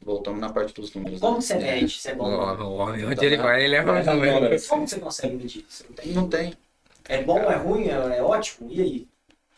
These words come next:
Speaker 1: Às
Speaker 2: Como
Speaker 1: vezes,
Speaker 2: que eu baseio?
Speaker 1: o máximo que você vai escutar, às vezes algum cliente falou, "Nossa, gostei do fulano,
Speaker 2: Então,
Speaker 1: Beltrano",
Speaker 2: agora,
Speaker 1: mas
Speaker 2: quando você pega uma nota, sei lá,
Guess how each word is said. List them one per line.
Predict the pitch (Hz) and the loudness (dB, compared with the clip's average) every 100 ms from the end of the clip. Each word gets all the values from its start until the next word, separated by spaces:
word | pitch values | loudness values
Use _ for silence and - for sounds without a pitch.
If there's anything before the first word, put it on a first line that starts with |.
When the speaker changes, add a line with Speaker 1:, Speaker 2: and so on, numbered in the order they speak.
| _ - | _ -8
Speaker 1:
Às | 120 | -4
Speaker 2:
Como | 143 | -2
Speaker 1:
vezes, | - | -2
Speaker 2:
que | - | -2
eu | |
baseio? | 135 143 160 151 | -2 0 0 2
Speaker 1:
o | |
máximo | 147 175 - | 0 0 -4
que | - | -6
você | 135 | -4
vai | 127 | -4
escutar, | - 127 147 | -4 0 0
às | |
vezes | 165 175 | 0 -4
algum | 156 147 151 | -4 -4 -8
cliente | - 123 127 - | -6 -6 -6 -8
falou, | - | -8
"Nossa, | 120 - - | -8 -8 -6
gostei | 127 - - | -6 -4 -8
do | |
fulano, | - 127 123 127 113 107 | -6 -2 0 0 -2 -6
Speaker 2:
Então, | 107 | -8
Speaker 1:
Beltrano", | 107 113 117 | -6 -4 -2
Speaker 2:
agora, | |
Speaker 1:
mas | 120 135 143 | 0 2 2
Speaker 2:
quando | 165 | 2
você | 196 214 | 0 -2
pega | - 143 139 | 0 0 0
uma | 135 127 | 0 -2
nota, | 123 120 - 117 | -2 -6 -10 -18
sei | - | -12
lá, | 120 | -10